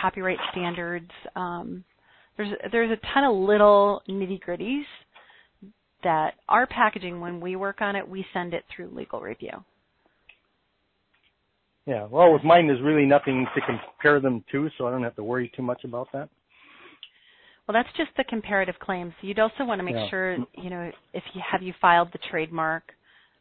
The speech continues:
Speaker 1: Um, is it granted? Are you using the right, uh, nomenclature for it? Is it the Circle R or is it the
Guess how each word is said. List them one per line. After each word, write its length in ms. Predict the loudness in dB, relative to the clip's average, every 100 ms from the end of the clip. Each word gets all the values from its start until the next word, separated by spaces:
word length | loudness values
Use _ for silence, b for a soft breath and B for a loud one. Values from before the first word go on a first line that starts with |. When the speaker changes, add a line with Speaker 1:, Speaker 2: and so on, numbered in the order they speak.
| -6
Speaker 1:
Um, 200 | -6 -6
is 100 | -8 -8
it 100 | -10
granted? 440 | -8 -6 -6 -6
Are 100 | -6
you 160 | -8 -12
using 400 | -10 -8 -8 -8
the 80 | -4
right, 360 | 0 0 -2 _ _ _ _ _ -8
uh, 160 | -6 -6
nomenclature 760 | -6 -4 -6 -6 -8 -8 -14 -16 -8
for 160 | -6
it? 140 | -6 -8 -12
Is 120 | -10
it 100 | -8 -10
the 100 | -12
Circle 300 | -10 -12 -6
R 340 | 0 2 2 0
or 40 |
is 100 | -4
it 100 | -10
the 80 | -14